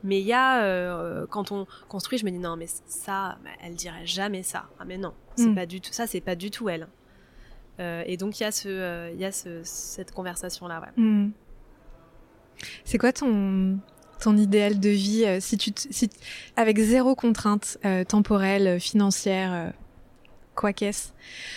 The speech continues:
Speaker 2: à horizon, euh, j'en sais rien, tu mets l'horizon que tu veux, parce que, euh, en fonction, moi, je sais que ça me tend, si c'est cinq ans, dix ans ou trente
Speaker 1: Ouais.
Speaker 2: ans, peu importe, on n'a même pas besoin de le dater. C'est quoi la ré-, la vie que tu rêves de vivre ?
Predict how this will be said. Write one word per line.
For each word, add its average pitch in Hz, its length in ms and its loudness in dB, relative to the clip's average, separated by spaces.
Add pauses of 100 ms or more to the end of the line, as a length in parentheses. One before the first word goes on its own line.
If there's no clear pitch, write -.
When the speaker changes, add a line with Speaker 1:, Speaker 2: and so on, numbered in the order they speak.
(260)
Speaker 2:
à 220 140 8
horizon, 233 520 6
euh, 202 200 4
j'en 202 140 4
sais 233 100 2
rien, 202 180 4
tu 214 160 2
mets 214 80 8
l'horizon 214 320 6
que 220 60 2
tu - 140 2
veux, 208 120 6
parce 190 140 2
que, - 100 0
euh, 180 720 0
en 202 140 2
fonction, 214 360 2
moi, 196 100 6
je 180 100 2
sais - 120 0
que - 80 -6
ça 190 120 2
me 185 100 4
tend, 202 240 0
si - 160 -6
c'est 196 160 0
cinq 196 260 2
ans, 202 80 4
dix 185 240 2
ans 202 140 2
ou 190 80 2
trente 190 280 -2
Speaker 1:
Ouais. 202 60 2
Speaker 2:
ans, 226 80 -4 (220)
peu 247 80 4
importe, 233 480 2
on 208 60 -10
n'a 196 60 -6
même 196 140 4
pas 214 80 4
besoin 208 200 4
de 202 40 6
le 196 80 4
dater. 190 360 0 (1200)
C'est - 120 -2
quoi 240 140 4
la 220 120 4
ré-, 208 180 2
la 202 160 4
vie 214 180 4
que - 80 -8
tu - 140 0
rêves 196 280 2
de 202 120 2
vivre ? 196 480 -2